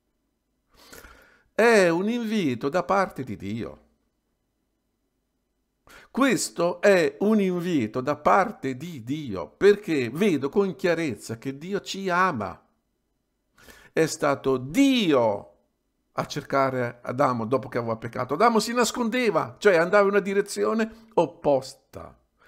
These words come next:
Questo è quello che facciamo noi esseri viventi ora molto spesso.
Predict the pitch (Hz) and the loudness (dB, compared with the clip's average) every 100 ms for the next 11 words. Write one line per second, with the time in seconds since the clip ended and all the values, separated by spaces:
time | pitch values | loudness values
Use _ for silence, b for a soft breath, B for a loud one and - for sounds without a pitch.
0 | b b b 208 285 381 - 214 208 175 | b b b -2 2 2 0 -2 0 -2
1 | 160 143 151 - 190 180 156 160 151 - | -2 -6 -8 -4 -6 -4 -6 -6 -6 -6
2 | 147 143 127 b b 139 147 170 156 135 | -8 -8 -10 b b -4 -4 -4 -4 0
3 | 143 107 104 90 - - - 87 - - | 0 0 -4 -10 -14 -20 -16 -16 -16 -20
4 | - | -20